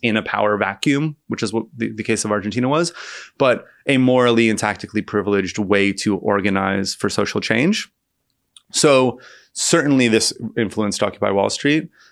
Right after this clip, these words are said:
But the Movimiento Paso, Paso Libre, this group of punks and anarchists that I described as starting the, the protests in Brazil in June twenty thirteen, um, they were formed as a, an explicitly horizontal group. And what this meant for them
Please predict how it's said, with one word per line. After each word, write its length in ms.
But 180
the 60
Movimiento 500
Paso, 400
Paso 280
Libre, 400
this 200
group 160
of 120
punks 200
and 80
anarchists 400
that 100
I 280
described 440
as 120
starting 320
the, 260
the 100
protests 360
in 100
Brazil 280
in 100
June 180
twenty 220
thirteen, 520
um, 340
they 280
were 200
formed 600
as 240
a, 180
an 100
explicitly 520
horizontal 520
group. 300
And 80
what 140
this 160
meant 180
for 100
them 480